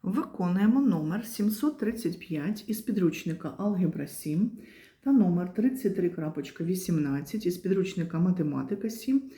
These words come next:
інтегрований курс, частина друга. Автор підручників Олександр Істер, видавництво Ганеза, дві тисячі двадцять четвертий рік.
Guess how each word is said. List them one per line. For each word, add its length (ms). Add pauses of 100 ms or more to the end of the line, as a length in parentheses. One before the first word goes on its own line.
(360)
інтегрований 720 (120)
курс, 240
частина 500
друга. 500 (340)
Автор 380
підручників 800
Олександр 720
Істер, 460
видавництво 640
Ганеза, 440
дві 180
тисячі 480
двадцять 440
четвертий 540
рік. 240